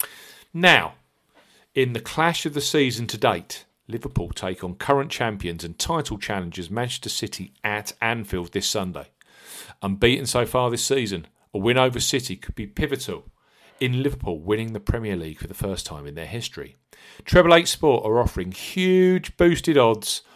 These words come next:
on both teams with a lovely five pound or five euro stake as part of the promotion. That certainly adds up when Treble Eight Sport are offering Liverpool at fifteen to one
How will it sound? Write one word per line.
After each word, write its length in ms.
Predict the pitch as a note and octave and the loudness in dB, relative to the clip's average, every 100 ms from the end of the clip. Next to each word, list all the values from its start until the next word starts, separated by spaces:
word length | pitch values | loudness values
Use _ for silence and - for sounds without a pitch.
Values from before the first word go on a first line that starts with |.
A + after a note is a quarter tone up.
| _ | _
on 120 | - | -12
both 380 | G2 B2 B2+ B2+ | 0 2 2 0
teams 400 | - G#2+ D#2 D2 | -2 -2 -4 -10
with 140 | F2 F2+ | -8 -2
a 80 | |
lovely 480 | G2 A#2 C3+ - F2 | 0 4 4 2 -4
five 460 | - - D#3 E3+ - | -6 -2 0 0 -2
pound 360 | A2+ F2+ F2 | -4 -2 -6
or 120 | E2+ E2+ | -8 -10
five 420 | - C3+ B2 F#2+ | -2 -2 -2 -4
euro 720 | A2+ F3+ E3+ G#2+ D#2 D#2+ - _ _ _ _ | 0 6 6 6 0 -4 -8 _ _ _ _
stake 680 | - - - C3 G2 - - _ _ _ _ - | -4 -2 6 8 6 -2 -20 _ _ _ _ -12
as 120 | - | -12
part 680 | - - G#2 F#2+ - - - _ _ | -4 -4 -2 -4 -6 -12 -14 _ _
of 220 | F#2 - - _ | -12 -12 -18 _
the 100 | F2+ | -12
promotion. 680 | - A2 A#2 B2 A2+ - C2 F2+ | -2 0 0 -2 -4 -10 -16 -14
That 160 | A2+ | -10
certainly 340 | - C#3 C#3+ B2 | -6 -6 -6 -4
adds 240 | B2 G#2+ | -4 -2
up 320 | B2+ E2+ - - - - _ | -2 -4 -6 -8 -8 -20 _
when 460 | - D#3 C3+ D#2 D2 _ - | 4 6 6 4 -8 _ -6
Treble 260 | C3 A#2 | -4 0
Eight 120 | G#2 - | -2 -2
Sport 300 | - B2+ G#2 | 0 2 6
are 100 | B2+ | 6
offering 320 | A#2+ - F2 | 6 2 -4
Liverpool 580 | C3 D3 B2+ E2 C#2+ _ _ | -6 -6 -6 -10 -10 _ _
at 480 | E3+ A2+ - - - _ _ | 4 4 2 -10 -14 _ _
fifteen 680 | - - E2 - - C3 C#3+ | -14 -6 -4 -4 -4 -4 -4
to 160 | C#3 G#3+ | -4 -2
one 360 | F#3+ F#2 D2 | 0 -2 -4